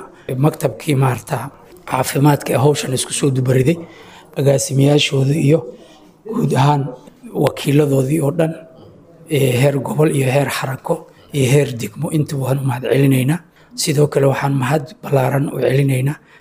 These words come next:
dhakhaatiirta gaarka ah ee ka howlgalaysa hadda shaqada faraha kula jira ayaa iyagana u mahad celinaynaa. Marka walaal, sidaas ayay hawsha u socotaa. Anigaas ay hadda kula hadlaayana waxaaba la iga qalay baabasiirka iyo fiiskolaha.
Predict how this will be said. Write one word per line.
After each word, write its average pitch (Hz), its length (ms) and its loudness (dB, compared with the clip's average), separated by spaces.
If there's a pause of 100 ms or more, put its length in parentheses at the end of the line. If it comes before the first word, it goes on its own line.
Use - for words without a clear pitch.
(120)
dhakhaatiirta 147 600 -4
gaarka 135 380 -4
ah 139 200 -2
ee 135 140 -2
ka - 160 -16
howlgalaysa 131 640 -4
hadda 127 240 -4 (400)
shaqada - 360 0
faraha 131 300 0
kula 143 220 0
jira 143 240 0 (520)
ayaa 143 260 2
iyagana 139 320 4
u 147 100 -2
mahad 131 240 2
celinaynaa. 131 560 2 (680)
Marka 175 280 0 (160)
walaal, 147 460 2
sidaas 147 460 0
ayay 156 200 4
hawsha 139 300 2
u 147 60 -2
socotaa. 135 460 -2 (180)
Anigaas 160 600 2
ay 147 60 4
hadda 143 220 0
kula 147 220 2
hadlaayana 139 540 2
waxaaba 135 340 -4
la 143 100 -4
iga 139 220 -2
qalay - 260 -12 (200)
baabasiirka 143 680 -2 (540)
iyo 135 300 4
fiiskolaha. 147 600 -2